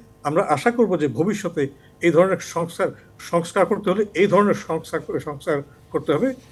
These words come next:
যাতে করে আমরা, আহ, একটা, আহ, আপনার সম্পূর্ণ গণতান্ত্রিক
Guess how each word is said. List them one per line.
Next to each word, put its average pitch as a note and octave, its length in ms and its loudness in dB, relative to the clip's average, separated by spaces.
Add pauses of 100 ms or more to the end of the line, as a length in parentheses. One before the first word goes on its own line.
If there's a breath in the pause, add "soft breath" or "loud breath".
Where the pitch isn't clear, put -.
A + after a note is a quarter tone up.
(160 soft breath)
যাতে D3 180 0
করে E3 160 4
আমরা, C#3+ 220 2
আহ, F3 520 -4 (120)
একটা, - 220 0
আহ, - 1080 -6
আপনার D3+ 340 0 (420)
সম্পূর্ণ A#3+ 460 6 (340)
গণতান্ত্রিক E3+ 680 2